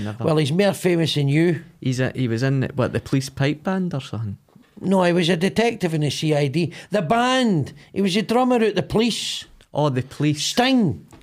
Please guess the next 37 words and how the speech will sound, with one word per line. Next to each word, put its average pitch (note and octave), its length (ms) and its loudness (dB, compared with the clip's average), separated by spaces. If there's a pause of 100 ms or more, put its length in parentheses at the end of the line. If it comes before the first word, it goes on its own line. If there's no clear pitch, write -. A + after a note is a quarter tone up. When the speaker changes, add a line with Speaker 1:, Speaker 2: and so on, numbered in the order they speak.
Speaker 1:
Right, G#2+ 280 -8
sorry. F#2 200 -4
Speaker 2:
And F3+ 100 2
Andy G3+ 300 2
Summers A3+ 540 0 (260)
and F#3 160 0
Stuart G#3 380 0
Copeland. E3+ 420 0 (320)
He's A3 280 0
a A3+ 80 2
more G3 180 2
famous F3+ 400 0
Stuart. F3+ 440 0 (220)
Speaker 1:
Right. F#2+ 240 -8 (440)
Speaker 2:
And E3+ 460 0 (600)
Prince G3 320 2
Charles A3 560 0
Stuart, - 540 -2 (440)
Bonnie F#3 340 2
Prince F3 320 0
Charlie. G3+ 580 0 (880)
I E3+ 40 -6
mean, F#3+ 140 2
he's A3+ 200 2
more A3+ 200 2
famous F3+ 380 0
than E3+ 100 -2
you, E3 120 2
and E3 80 2
he's D#3+ 140 0
been D3 160 0
dead G#3 180 0
for - 100 2
two G3 140 0
hundred F3+ 200 2
fifty E3+ 260 -2
years. D3+ 320 0